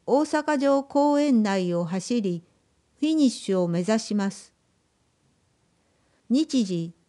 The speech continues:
五月三十一日、日曜。交通規制は八時から十六時。会場、大阪城公園、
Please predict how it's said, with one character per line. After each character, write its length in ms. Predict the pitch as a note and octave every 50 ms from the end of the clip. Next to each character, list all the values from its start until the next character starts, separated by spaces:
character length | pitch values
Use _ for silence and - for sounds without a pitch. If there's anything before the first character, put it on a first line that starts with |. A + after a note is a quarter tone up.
| _ _ _ _ _ _ _ _
五 200 | G#3 G3+ C#4 D#4+
月 280 | E4 D#4 C#4 - G#3+ G#3
三 360 | G3+ - C4+ C#4+ C#4+ C4 A#3
十 240 | G3 G3 F#3 F3+ F3+
一 260 | F3 E3+ - - G#3+
日、 540 | G#3+ G#3+ G#3 G3+ - - G3+ G3 F#3+ - - _ _ _
日 380 | - G3+ G3+ G3+ - - C#4+ C#4+
曜。 420 | C#4 B3+ A#3 F#3+ E3 D#3 E3 - _ _ _ _ _ _ _ _ _ _ _ _ _ _ _ _
交 260 | - - D4 D#4 E4 D#4+
通 260 | - - D#4+ D#4 D4
規 100 | D4 -
制 340 | - - - B3 A3 G3 F#3
は 300 | F3+ F3 F3 F3 F3 - _ _ _ _
八 360 | - - G#3+ G#3+ - D#4 D#4
時 120 | D#4 C#4+
か 140 | C#4 - F3+
ら 160 | E3+ E3 E3
十 300 | D#3 - G3 G#3+ A#3 B3+
六 280 | B3 A#3+ A#3 A#3 A3 G3+
時。 300 | E3 D#3+ D#3 D3+ D#3 D#3+ _ _ _ _ _ _ _ _ _ _ _ _ _ _ _ _ _ _ _ _ _ _ _ _ _ _ _
会 320 | - - C4+ C#4+ D4 C#4+ C4
場、 520 | B3 C4 C4 C4 C4 B3+ A#3+ A#3 A#3 - _ _ _ _ _ _ _ _ _ _ _ _ _
大 200 | - - A#3+ C#4+
阪 360 | D#4 D4+ - E4+ E4 D#4 D#4 D4
城 260 | C4+ C#4+ C#4+ C#4+ C#4
公 360 | C#4 - C4+ C4+ C4+ B3 G#3+
園、 320 | F#3 F3 E3+ D#3+ D#3 -